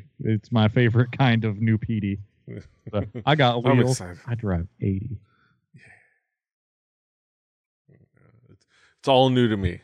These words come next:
Speaker 2: and I'm excited.
Speaker 1: When, when you're getting
Speaker 2: Uh,
Speaker 1: past, like, going in reverse on the, on the highways in Miami with the crazy folks and the, in the cars and the drives
Speaker 2: Yeah.
Speaker 1: fast and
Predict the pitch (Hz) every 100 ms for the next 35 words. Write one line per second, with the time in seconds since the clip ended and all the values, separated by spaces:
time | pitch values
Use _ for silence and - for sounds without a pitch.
0 | _ 98 92 90 82 80 82 131 127 131
1 | 143 131 135 120 - 143 131 127 135 123
2 | 127 139 135 123 110 123 127 131 117 113
3 | 104 131 110 110 123 120 120 120 117 113
4 | 117 117 113 110 - 120 113 107 120 117
5 | 120 113 98 107 117 101 117 107 107 104
6 | 101 98 104 98 90 104 98 98 101 95